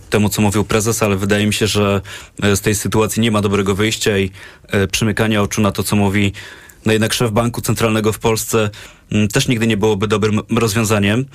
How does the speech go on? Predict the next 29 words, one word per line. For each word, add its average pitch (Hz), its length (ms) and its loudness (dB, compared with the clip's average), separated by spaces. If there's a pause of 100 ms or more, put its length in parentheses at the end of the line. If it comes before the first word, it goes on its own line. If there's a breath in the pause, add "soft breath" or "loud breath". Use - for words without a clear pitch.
(340 loud breath)
Mm, 117 160 0
też - 420 -4 (120)
w - 180 -12
czasie 135 200 0
tego 135 180 0
wystąpienia 135 500 0
rzuciło 120 340 0
mi 131 100 2
się 117 120 0
bardzo 120 260 0
mocno 120 300 0
w - 100 -10
uszy, 120 420 0 (560 loud breath)
po 165 100 -2
raz 165 140 0
kolejny 170 360 2
zresztą, 117 560 0 (380)
absolutnie 143 400 0
polityczne 143 540 -2
komentarze 90 600 0 (200)
prezesa 107 400 2
Banku 107 360 0
Centralnego, 107 580 2
który 104 220 -2
powinien 107 400 0
być, 101 280 -2 (760 loud breath)
e, 104 160 2
prezesem 113 440 0
apolitycznym. 117 760 0